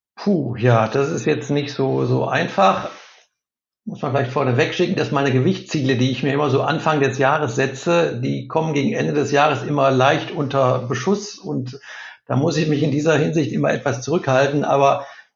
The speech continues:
Weihnachten ohne Kekse, das ist natürlich auch nichts. Also jetzt, um die Frage zu beantworten, Klassiker oder mein Klassiker sind Vanillekipferl. Aber da wir hier in Frankfurt sind, ist mein heimlicher Favorit das Frankfurter Bethmännchen.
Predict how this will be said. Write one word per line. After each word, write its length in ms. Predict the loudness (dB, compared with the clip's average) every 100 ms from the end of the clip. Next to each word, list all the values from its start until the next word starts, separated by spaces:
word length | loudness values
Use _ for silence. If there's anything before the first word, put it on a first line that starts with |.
| _
Weihnachten 580 | -4 0 2 2 0 -4
ohne 220 | 0 0
Kekse, 380 | 0 -4 -4 -2
das 160 | -2
ist 140 | -6 -12
natürlich 440 | -8 -6 -8 -8
auch 200 | -12 -8
nichts. 440 | -8 -8 -14 -20 -14
Also 320 | -8 -6 -4 -4
jetzt, 180 | -6
um 140 | -8 -6
die 120 | -6
Frage 380 | -2 0 2 0
zu 120 | 0
beantworten, 680 | 2 2 0 2 2 0 -2 -8 _ -20 -20 -20 -20 -20 -4
Klassiker 800 | 2 2 2 4 6 6 4 2
oder 140 | 0 4
mein 240 | 4 4
Klassiker 400 | 2 2 2 2
sind 260 | 2 0 0
Vanillekipferl. 1200 | 2 4 4 2 0 -2 2 4 4 2 -2 _ _ _ -16 -16 -8
Aber 400 | -2 2 4 4
da 180 | 4 4
wir 160 | 4
hier 160 | 4 2
in 120 | 0
Frankfurt 480 | 0 -2 0 -2 0
sind, 340 | 0 2 0
ist 260 | -6 -10 -4
mein 220 | -4 -2
heimlicher 500 | 0 0 0 0 0
Favorit 640 | 2 0 2 0 0 -4 -4
das 200 | -4 -2
Frankfurter 500 | -2 0 0 0 0
Bethmännchen. 760 | 0 0 -4 -8 -8 -10